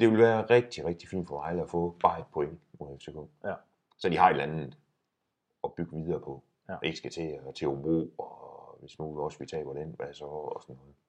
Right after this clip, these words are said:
Speaker 2: Præcis.
Speaker 1: Så, øh, men det bliver spændende.
Speaker 2: Men jeg
Speaker 1: Altså,
Speaker 2: tror, at der er mange, der har frygtet den her, altså især da de, da man så taber tre nul til Sønderjyske, var der mange, der kiggede, okay, nu er så landsholdspause, og så venter F C København altså.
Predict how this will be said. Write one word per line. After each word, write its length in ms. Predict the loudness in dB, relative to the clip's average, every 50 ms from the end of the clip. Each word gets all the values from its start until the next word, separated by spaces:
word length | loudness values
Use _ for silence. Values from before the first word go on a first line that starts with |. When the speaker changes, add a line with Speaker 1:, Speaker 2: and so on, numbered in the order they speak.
| _ _ _ _ _ _ -20 -20
Speaker 2:
Præcis. 420 | -16 -14 -14 -14 -14 -14 -20 -20 _ _ _ _ _ _ _ _ _ _ _ _ _ _ _ _
Speaker 1:
Så, 120 | -14 -12 -12
øh, 60 | -12 -12 -18 -20 -20 _ _ _ _ _ -6
men 100 | -4 -2
det 60 | 0
bliver 100 | 0 -2
spændende. 260 | 0 0 -2 -2 -4 -8 -4 2
Speaker 2:
Men 60 | 4
jeg 60 | 6
Speaker 1:
Altså, 140 | 8 8 10
Speaker 2:
tror, 140 | 10 10 10
at 240 | 8 4 0 0 0
der 60 | 0
er 40 | 2
mange, 220 | 2 2 2 2
der 60 | 0
har 80 | 0 0
frygtet 380 | 4 6 6 4 4 2 -4 -4
den 120 | -2 -2
her, 120 | -2 -4
altså 220 | -4 -4 -4 -6 -6
især 260 | -4 2 4 4 4
da 80 | 4 2
de, 100 | -2 -6
da 160 | -6 -4 -4
man 100 | -2 -2
så 80 | -2
taber 260 | 0 2 2 2 2 2
tre 160 | 0 0 2
nul 140 | 0 0 -4
til 100 | -4 -2
Sønderjyske, 360 | 0 0 2 0 -2 -2 -2
var 60 | -2
der 80 | -2 0
mange, 160 | -2 0 -2 -2
der 60 | -2
kiggede, 280 | -2 0 0 -2 -2 -4 _ _ -4
okay, 260 | -2 0 2 2 0
nu 160 | 2 0 0
er 40 | 0
så 120 | 2 2 2
landsholdspause, 640 | 2 2 0 -4 -6 -4 -4 -4 -4 -4 -6 -10 -14 _ _ _ _ _ _ _ _ _ _ _ _ _ _ _ _ _
og 100 | -2 0
så 120 | 2 2 2
venter 300 | 4 4 4 4 4 2
F 40 | 2
C 100 | -2 -8
København 340 | -8 -6 -4 -4 -4 -4 -8
altså. 140 | -12 -18 -20